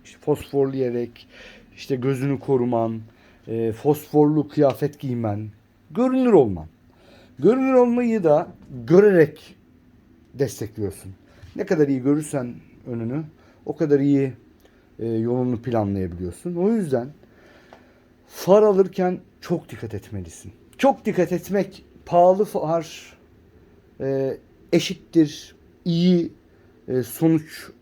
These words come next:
anlamına da gelmemeli bence. E,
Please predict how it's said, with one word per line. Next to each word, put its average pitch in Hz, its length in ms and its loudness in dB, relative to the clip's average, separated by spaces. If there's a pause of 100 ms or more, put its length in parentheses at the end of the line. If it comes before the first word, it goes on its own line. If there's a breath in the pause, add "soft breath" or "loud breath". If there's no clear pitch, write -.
anlamına 147 920 2
da 120 60 0
gelmemeli 98 640 -4
bence. 104 380 -6 (840 soft breath)
E, 92 460 -8